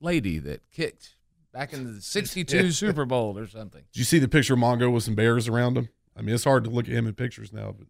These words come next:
Speaker 2: he can still communicate with his eyes, you know, with his, how he can type.
Speaker 1: My gosh, my gosh. I, I, man, I hate that so much.
Speaker 2: Yep.
Speaker 1: I hate that. It reminds me of Bobby the Brain Heenan,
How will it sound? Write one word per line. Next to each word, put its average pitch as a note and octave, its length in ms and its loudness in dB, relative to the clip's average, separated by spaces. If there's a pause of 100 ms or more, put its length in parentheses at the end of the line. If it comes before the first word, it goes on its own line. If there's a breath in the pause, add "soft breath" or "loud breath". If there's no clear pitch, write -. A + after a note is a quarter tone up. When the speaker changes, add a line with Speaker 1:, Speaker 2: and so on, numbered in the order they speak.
(840)
Speaker 2:
he - 160 -2
can A2+ 60 2
still B2+ 200 2
communicate A#2+ 440 0
with A2 100 0
his G#2+ 120 0
eyes, A2+ 320 0
you A2 60 -6
know, G#2+ 100 -4
with G#2+ 160 -4
his, G#2 100 -10 (400)
how G#2+ 140 -2
he G#2+ 100 -4
can G#2+ 140 -14
type. A2+ 300 -6 (500)
Speaker 1:
My A#2+ 120 -20
gosh, C#3 440 -20
my C3+ 120 -18
gosh. A#2 460 -6 (400)
I, C#3 260 -4
I, C3+ 360 -8
man, C#3 420 -8
I A#2+ 140 -8
hate B2 240 -8
that A2+ 280 -8 (180)
so D3 240 -16
much. B2 180 -12
Speaker 2:
Yep. A2+ 120 -16 (480)
Speaker 1:
I C#3 100 2
hate B2+ 160 0
that. A2 160 -12 (600)
It D#3 60 -6
reminds D#3+ 240 2
me D#3 120 0
of B2+ 140 -2
Bobby C3+ 220 0
the C3+ 80 -4
Brain C3 240 -2
Heenan, A#2+ 320 -2